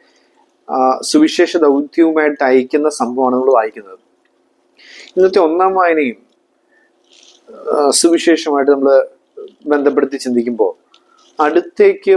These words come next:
പോകുക എന്ന് പറയുന്ന വാക്കുകൾ നമുക്ക് ഈ രണ്ട് ഭാഗങ്ങളിലും കോമൺ ആയിട്ട് കാണാൻ സാധിക്കും. കാരണം, ഒന്നാം വായന ഉൽപ്പത്തി പുസ്തകം നാൽപത്തി ഒന്നാം അധ്യായത്തിലെ അൻപത്തി അഞ്ച് മുതലുള്ള വാക്യങ്ങളാണ്. ഈ സംഭവം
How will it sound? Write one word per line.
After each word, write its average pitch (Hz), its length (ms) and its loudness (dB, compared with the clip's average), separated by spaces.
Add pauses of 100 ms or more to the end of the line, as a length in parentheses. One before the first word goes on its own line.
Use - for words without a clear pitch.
(100)
പോകുക 135 580 0
എന്ന് 151 140 -2
പറയുന്ന 139 300 0 (200)
വാക്കുകൾ 127 680 0
നമുക്ക് 135 280 -8
ഈ 135 240 -4 (120)
രണ്ട് 143 280 0
ഭാഗങ്ങളിലും 131 840 0
കോമൺ 143 300 0
ആയിട്ട് 127 140 -2
കാണാൻ 117 200 -4
സാധിക്കും. - 680 -12
കാരണം, 135 240 -2 (640)
ഒന്നാം 170 320 2
വായന 165 260 2
ഉൽപ്പത്തി 165 400 0
പുസ്തകം 165 360 0
നാൽപത്തി 147 720 -4 (180)
ഒന്നാം 151 320 0
അധ്യായത്തിലെ 139 440 0
അൻപത്തി 139 340 -4
അഞ്ച് 135 220 -4
മുതലുള്ള 135 300 0
വാക്യങ്ങളാണ്. 120 600 -2 (800)
ഈ 196 160 4
സംഭവം 151 640 0